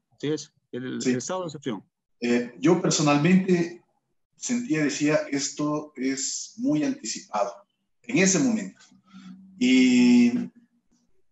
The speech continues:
Speaker 2: por qué? Porque me comparaba con los otros países. Efectivamente, como tú mencionas, creo que Ecuador efectivamente se adelantó a todo. Pasó el tiempo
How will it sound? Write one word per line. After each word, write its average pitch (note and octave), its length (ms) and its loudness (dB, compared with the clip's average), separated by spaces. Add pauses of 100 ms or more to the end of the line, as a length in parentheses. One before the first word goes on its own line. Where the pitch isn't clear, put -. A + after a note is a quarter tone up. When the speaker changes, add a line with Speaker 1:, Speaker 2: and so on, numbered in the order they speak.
(220)
Speaker 2:
por C3+ 180 -4
qué? F3+ 120 0
Porque - 260 -4
me C4 100 4
comparaba - 460 2
con D3 100 0
los C3 80 0
otros - 200 -6
países. D#3 360 -2
Efectivamente, C3+ 540 -6
como - 240 -4
tú F#3 140 -8
mencionas, - 760 -2 (460)
creo C#3 260 0
que C3+ 440 -2
Ecuador B2 360 -2
efectivamente C3 600 -4
se - 100 -6
adelantó A2 500 -4
a - 140 -4
todo. - 160 -16 (1040)
Pasó B3 320 2
el - 80 0
tiempo C#3+ 560 -2